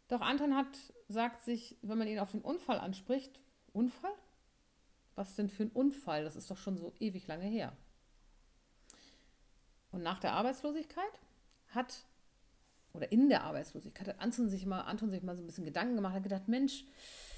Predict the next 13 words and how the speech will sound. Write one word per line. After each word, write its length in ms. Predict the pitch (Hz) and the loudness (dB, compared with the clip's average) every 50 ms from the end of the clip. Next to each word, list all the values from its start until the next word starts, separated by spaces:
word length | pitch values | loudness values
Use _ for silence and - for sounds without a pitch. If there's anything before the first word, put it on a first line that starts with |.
| - - - - | -14 -14 -16 -16
vielleicht 720 | - - - 226 226 247 294 359 427 427 392 - - - - | -10 -2 2 4 4 6 6 6 4 2 0 -2 -10 -4 4
sollte 380 | 240 254 269 311 330 - - | 6 8 8 8 6 4 0
ich 200 | - - 262 - | -2 -2 0 2
mal 300 | 240 240 240 247 247 247 - | 2 2 2 2 0 0 0
etwas 360 | - 190 - 208 190 190 190 - - | -2 -4 -2 -2 -4 -4 -6 -14 -12
anderes 540 | - - 196 214 202 190 170 160 156 - - | -4 0 2 4 4 2 2 0 -4 -6 -8
probieren 640 | - - - - 123 - - 139 139 135 127 135 | -12 -12 -12 -12 -12 -10 -10 -8 -8 -6 -8 -8
und 160 | 139 127 - - | -10 -12 -12 -10
einfach 280 | 165 175 - 175 - | -10 -10 -10 -12 -12
mal 240 | 165 160 156 160 156 | -10 -10 -8 -6 -8
ein 80 | 135 - | -8 -8
bisschen 360 | 135 127 - - 185 - - - | -10 -10 -8 -8 -8 -8 -10 -10
umsatteln 720 | - 139 135 123 120 120 120 123 - 127 113 113 131 - | -10 -10 -8 -8 -8 -10 -12 -14 -18 -18 -18 -16 -18 -18